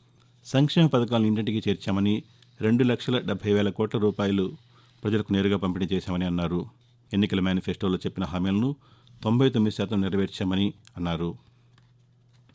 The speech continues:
ఉత్తరాంధ్రలోని ఏ ఒక్క ప్రాజెక్టును గత ఐదేళ్లలో ముఖ్యమంత్రి వైఎస్ జగన్మోహన్ రెడ్డి పూర్తి చేయలేకపోయారని తెలుగుదేశం పార్టీ అధినేత నారా చంద్రబాబు నాయుడు విమర్శించారు. జనసేన పార్టీ అధ్యక్షులు కె పవన్ కళ్యాణ్తో కలిసి ఆయన విజయనగరం జిల్లా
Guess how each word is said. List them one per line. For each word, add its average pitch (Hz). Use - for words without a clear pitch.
ఉత్తరాంధ్రలోని 147
ఏ 123
ఒక్క 131
ప్రాజెక్టును 110
గత 104
ఐదేళ్లలో 107
ముఖ్యమంత్రి 104
వైఎస్ 101
జగన్మోహన్ 101
రెడ్డి 95
పూర్తి 95
చేయలేకపోయారని 98
తెలుగుదేశం 127
పార్టీ 104
అధినేత 101
నారా 95
చంద్రబాబు 92
నాయుడు 90
విమర్శించారు. 87
జనసేన 110
పార్టీ 101
అధ్యక్షులు 98
కె 101
పవన్ 95
కళ్యాణ్తో 90
కలిసి 98
ఆయన 95
విజయనగరం 95
జిల్లా 92